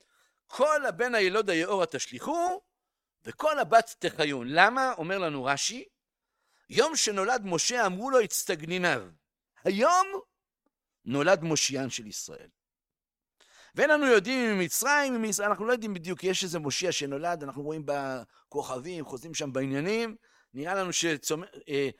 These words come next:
שנולד פה איזה בן אדם גדול, ומתוך כך, אה,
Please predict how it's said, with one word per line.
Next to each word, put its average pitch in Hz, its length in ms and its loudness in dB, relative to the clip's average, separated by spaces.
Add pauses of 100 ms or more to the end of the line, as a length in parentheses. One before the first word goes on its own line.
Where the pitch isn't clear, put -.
(180)
שנולד 139 1000 0
פה 175 100 -2
איזה 139 200 -2
בן 135 160 -4
אדם 156 280 2
גדול, 180 560 4 (480)
ומתוך 131 480 -4
כך, 240 380 0 (180)
אה, 123 480 -6